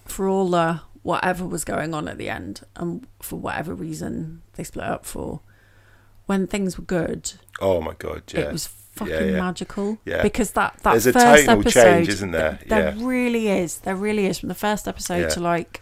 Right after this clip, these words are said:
Speaker 1: uh, even the second to the third
Speaker 2: Yeah.
Speaker 1: episode, it's just like
Speaker 2: Yeah,
Speaker 1: it's
Speaker 2: yeah.
Speaker 1: magic. To hear songs being performed under, like, different names,
Speaker 2: Yeah,
Speaker 1: different,
Speaker 2: yeah, yeah.
Speaker 1: different lyrics.
Speaker 2: Yeah.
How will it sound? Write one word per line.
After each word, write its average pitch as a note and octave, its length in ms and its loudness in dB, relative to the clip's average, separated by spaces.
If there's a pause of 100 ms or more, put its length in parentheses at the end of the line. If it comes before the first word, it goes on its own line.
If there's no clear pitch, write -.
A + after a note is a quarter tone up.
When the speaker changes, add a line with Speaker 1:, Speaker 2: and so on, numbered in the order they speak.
(120)
Speaker 1:
uh, F#3 320 -2
even G3+ 260 -4
the F#3 80 -2
second G#3 640 -4
to - 80 -6
the F#3 120 -4
third G#3 420 0
Speaker 2:
Yeah. G3 60 2
Speaker 1:
episode, E3+ 760 -2 (1000)
it's - 260 -2
just - 360 -2
like F3 160 2
Speaker 2:
Yeah, E3+ 80 2
Speaker 1:
it's E3 160 0
Speaker 2:
yeah. F#3 40 -2
Speaker 1:
magic. F3 640 -2
To G3 120 -2
hear G3+ 320 -2
songs F3+ 800 -2 (120)
being F3+ 200 0
performed E3+ 420 -4
under, F3+ 320 -4
like, A2+ 260 -8
different - 540 -4 (240)
names, F3+ 600 2
Speaker 2:
Yeah, - 80 -4
Speaker 1:
different, F#2 460 2
Speaker 2:
yeah, F#2 180 -2
yeah. F#2 260 0
Speaker 1:
different F3 440 -4
lyrics. F3+ 520 0
Speaker 2:
Yeah. F2+ 160 2